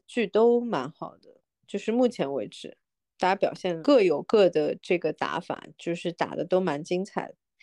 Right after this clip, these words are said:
但是再回过来讲，其实这个东西是我觉得对，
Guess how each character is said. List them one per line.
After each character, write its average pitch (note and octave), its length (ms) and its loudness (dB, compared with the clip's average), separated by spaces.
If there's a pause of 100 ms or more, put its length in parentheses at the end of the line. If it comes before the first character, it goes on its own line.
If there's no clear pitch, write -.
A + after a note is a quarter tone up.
(300)
但 D4+ 140 2
是 C#4 200 2 (200)
再 F4 180 2
回 E3+ 220 0
过 D4 180 0
来 F3+ 140 -2
讲， C#3 320 -8
其 - 200 -14
实 C#4 140 -10
这 D#4+ 140 -6
个 B3+ 100 2
东 A#3+ 180 -2
西 G#3 280 -6
是 F#3+ 560 -8
我 F3+ 160 0
觉 D#3+ 180 -4
得 G#3 160 -2
对， G3+ 480 0